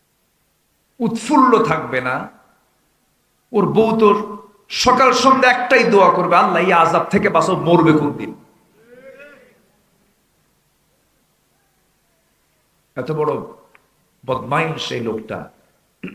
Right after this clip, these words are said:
আল্লামা সাইদির বিরুদ্ধে ফাঁসি দিয়ে বলে,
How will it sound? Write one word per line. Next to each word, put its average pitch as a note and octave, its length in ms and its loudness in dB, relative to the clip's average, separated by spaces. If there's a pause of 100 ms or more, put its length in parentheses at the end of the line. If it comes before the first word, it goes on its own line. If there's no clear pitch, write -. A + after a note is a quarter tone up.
(380)
আল্লামা B2+ 340 -8
সাইদির B2+ 440 -6
বিরুদ্ধে B2 300 -8
ফাঁসি B2 320 -12
দিয়ে C3+ 180 -6
বলে, A#2 360 -4